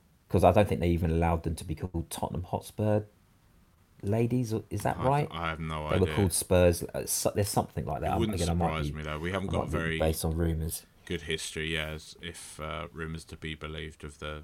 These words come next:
Speaker 2: with the women's team. So, you know, but hopefully this is, you know,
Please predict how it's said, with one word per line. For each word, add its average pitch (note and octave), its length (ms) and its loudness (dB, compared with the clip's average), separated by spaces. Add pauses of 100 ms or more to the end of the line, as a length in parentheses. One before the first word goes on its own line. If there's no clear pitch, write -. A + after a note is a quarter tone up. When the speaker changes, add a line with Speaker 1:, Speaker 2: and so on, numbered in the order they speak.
(140)
Speaker 2:
with E2+ 140 -20
the D#2+ 60 -14
women's D2+ 360 -14
team. D2 280 -14
So, D2+ 340 -10 (240)
you E2 80 -14
know, D2 100 -12 (100)
but D#2+ 180 -8 (720)
hopefully F2 460 -4
this D#2+ 160 -8
is, - 300 -14
you E2+ 120 -12
know, D2 100 -12